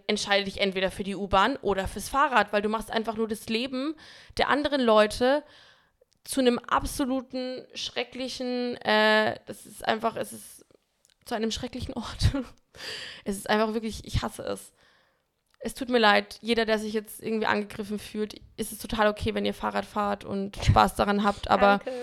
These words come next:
Speaker 1: trotzdem, ich mag
Speaker 2: So
Speaker 1: es nicht.
Speaker 2: generous.
Speaker 1: Ich fahr halt,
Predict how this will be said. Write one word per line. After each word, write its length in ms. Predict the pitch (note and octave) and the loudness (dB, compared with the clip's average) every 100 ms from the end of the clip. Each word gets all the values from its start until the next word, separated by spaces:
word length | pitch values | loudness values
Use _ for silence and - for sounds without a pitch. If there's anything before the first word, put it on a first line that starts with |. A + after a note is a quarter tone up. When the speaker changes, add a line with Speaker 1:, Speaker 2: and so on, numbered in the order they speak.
| B3+ - - - | -10 -14 -20 -6
Speaker 1:
trotzdem, 420 | - B3 - A#3+ | 4 4 4 -2
ich 120 | G#3+ | 4
mag 220 | A3+ A3+ | 6 8
Speaker 2:
So 60 | A#3 | 6
Speaker 1:
es 140 | A#3 | 2
nicht. 280 | B3 B3 A#3+ | 2 2 2
Speaker 2:
generous. 600 | C#4 B3+ B3 A#3+ A#3+ C4 C#4+ - - | 0 0 -4 -6 -6 -6 -4 -6 -2
Speaker 1:
Ich 140 | A#3 - | -2 6
fahr 140 | B3+ | 10
halt, 320 | A#3 A3+ - | 10 8 -6